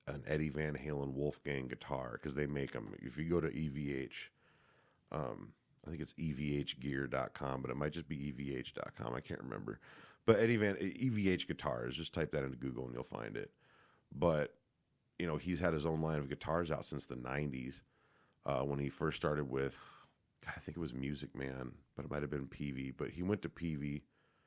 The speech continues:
and then it's just kind of, it's, it's just evolved, and now it's got its own brand and everything. Yeah, but Eddie died two Octobers ago. And, uh, it was the day after my wife's birthday.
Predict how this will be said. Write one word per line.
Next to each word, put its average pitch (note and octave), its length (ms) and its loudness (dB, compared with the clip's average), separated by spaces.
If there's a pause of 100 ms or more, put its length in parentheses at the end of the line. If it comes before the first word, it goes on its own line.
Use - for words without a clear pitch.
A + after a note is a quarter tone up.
(580)
and D#2 180 2
then D2 260 4
it's D#2 120 0
just F2 180 0
kind F2+ 180 4
of, D#2+ 140 2
it's, - 300 0
it's - 180 0
just - 280 -2
evolved, E2 460 2
and D2 100 0
now D2 180 2
it's C#2 120 -2
got D2 180 -2
its D2 140 -4
own C#2+ 180 -2
brand C#2+ 360 -2
and C2+ 80 -4
everything. A#1 600 -8 (920)
Yeah, - 240 -4 (120)
but - 180 -2
Eddie E2+ 300 4
died C#2+ 560 2 (240)
two D2+ 240 0
Octobers B1 560 -2
ago. G1+ 420 -4 (2000)
And, C#2 400 -4
uh, B1 360 -2 (2250)
it - 60 -6
was - 0 -
the A#1+ 60 -4
day C#2+ 240 4
after C2+ 260 0
my B1 120 -8
wife's B1+ 300 -2
birthday. - 480 -6